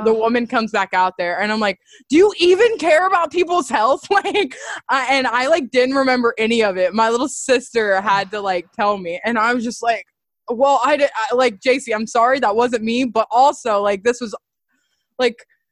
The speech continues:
Speaker 2: my brain just said, 'No, not allowed.
Speaker 1: Yeah,
Speaker 2: You're
Speaker 1: like, wha-,
Speaker 2: awful.'"
Speaker 1: um, oh my God. Yeah, no, I, I, anytime I see anyone without a mask or, like,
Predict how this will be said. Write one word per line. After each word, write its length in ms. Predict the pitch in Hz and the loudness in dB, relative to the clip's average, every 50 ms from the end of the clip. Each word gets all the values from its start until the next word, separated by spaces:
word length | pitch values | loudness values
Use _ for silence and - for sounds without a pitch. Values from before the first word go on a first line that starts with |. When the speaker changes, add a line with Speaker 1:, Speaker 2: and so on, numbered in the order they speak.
| _ _ _ _ | _ _ _ _
Speaker 2:
my 160 | - 233 240 240 | -4 -4 -2 -2
brain 400 | 196 208 226 226 240 262 294 269 | -2 -2 -2 0 2 2 0 0
just 160 | 277 285 - | -2 -2 -2
said, 180 | - 240 226 | -2 -2 -2
'No, 480 | 202 208 208 208 202 196 175 156 151 151 170 | -2 -2 -2 0 0 0 -2 -4 -6 -10 -6
not 260 | 202 220 220 214 214 | -2 -2 0 0 0
allowed. 300 | 214 202 196 190 180 175 | 0 0 0 0 0 0
Speaker 1:
Yeah, 260 | - 214 202 190 180 | 0 -2 -2 -4 -4
Speaker 2:
You're 80 | 214 240 175 | -4 -2 0
Speaker 1:
like, 40 | 196 214 202 202 190 165 | 2 2 2 2 0 -4
wha-, 60 | - - | -8 -6
Speaker 2:
awful.'" 420 | 175 175 185 196 196 190 202 220 | -4 -4 -4 -4 -6 -12 -12 -12
Speaker 1:
um, 60 | 247 - - 214 - | -12 -12 -12 -16 -16
oh 100 | 190 202 | -12 -12
my 120 | - 170 170 | -12 -12 -14
God. 400 | - 165 160 165 285 247 - _ _ _ _ _ - | -18 -18 -14 -14 -14 -14 -16 _ _ _ _ _ -14
Yeah, 300 | 185 175 160 151 175 170 180 _ | -12 -12 -12 -12 -14 -18 -20 _
no, 320 | 175 175 165 147 143 - _ | -18 -16 -16 -16 -18 -18 _
I, 300 | - - 180 175 - - _ 170 _ _ _ _ _ _ _ _ _ _ _ _ _ _ _ _ _ _ _ _ _ _ _ - _ _ | -14 -12 -12 -12 -14 -16 _ -20 _ _ _ _ _ _ _ _ _ _ _ _ _ _ _ _ _ _ _ _ _ _ _ -20 _ _
I, 140 | - 170 196 180 - - | -14 -14 -14 -14 -14 -14
anytime 400 | - 202 208 226 214 254 226 208 | -10 -10 -8 -8 -8 -8 -8 -8
I 60 | 196 | -8
see 180 | 196 - 202 190 | -8 -10 -10 -8
anyone 260 | 185 180 185 180 175 | -8 -8 -10 -10 -10
without 240 | 175 185 185 175 170 | -10 -6 -4 -4 -4
a 60 | 170 | -4
mask 440 | 170 165 160 160 156 156 160 - - | -4 -4 -4 -4 -4 -6 -8 -10 -12
or, 120 | 160 156 151 | -12 -10 -8
like, 260 | 147 143 143 139 | -8 -8 -8 -10